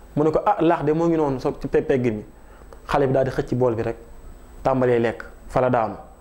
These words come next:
Ba mu daanoo nag, Baye lu waay def boppam daal di, Baye lu waay def boppam daal di jaaxle nag. Penc mi ñëpp daw. Waaw. Daanu na, "Loo def doomu jaamu gi ak na loo ko def?" Tabaarakallaahu, ñu daal di woo yaay ji.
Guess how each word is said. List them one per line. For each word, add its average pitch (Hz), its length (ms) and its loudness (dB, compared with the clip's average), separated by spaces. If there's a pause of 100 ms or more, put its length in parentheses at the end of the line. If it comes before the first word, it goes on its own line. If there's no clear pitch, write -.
(640)
Ba 120 80 2
mu 151 140 4
daanoo 170 300 4
nag, 180 160 0 (320)
Baye 151 220 4
lu 160 60 4
waay 180 160 4
def 185 120 0
boppam 202 160 -4
daal 196 160 4
di, 196 60 0
Baye 175 300 0
lu 196 60 2
waay 196 120 4
def 185 120 -4
boppam 180 280 -2
daal 185 120 2
di 190 120 0
jaaxle 190 240 2
nag. 165 140 -6 (680)
Penc 180 200 2
mi 190 140 4
ñëpp 254 220 2
daw. 202 140 6
Waaw. - 640 -10 (400)
Daanu 180 220 2
na, 185 100 2
"Loo 185 160 4
def 180 140 0
doomu 175 300 2
jaamu 175 240 2
gi 175 60 0
ak 170 80 2
na 160 100 0
loo 160 160 4
ko 156 80 -2
def?" 143 240 -2 (440)
Tabaarakallaahu, 143 720 2
ñu 143 80 0
daal 143 140 2
di 139 60 2
woo 135 180 4
yaay 127 260 2
ji. 117 100 -8